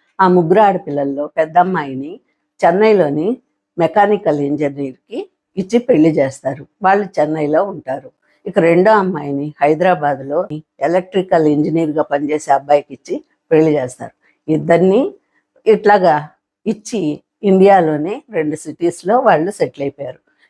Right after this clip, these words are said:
ఇక వీళ్ళకి భార్యాభర్తలు ఇద్దరికీను ఇరుగు పొరుగు నుండే వాళ్ళు ఉంటారు కదా. ఒక ఆవిడ,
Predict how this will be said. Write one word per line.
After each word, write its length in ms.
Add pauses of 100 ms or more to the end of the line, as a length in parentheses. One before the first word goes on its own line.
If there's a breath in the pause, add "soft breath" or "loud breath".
ఇక 160
వీళ్ళకి 580
భార్యాభర్తలు 800
ఇద్దరికీను 800 (400 soft breath)
ఇరుగు 240
పొరుగు 320
నుండే 300
వాళ్ళు 280
ఉంటారు 360
కదా. 240 (140)
ఒక 200
ఆవిడ, 320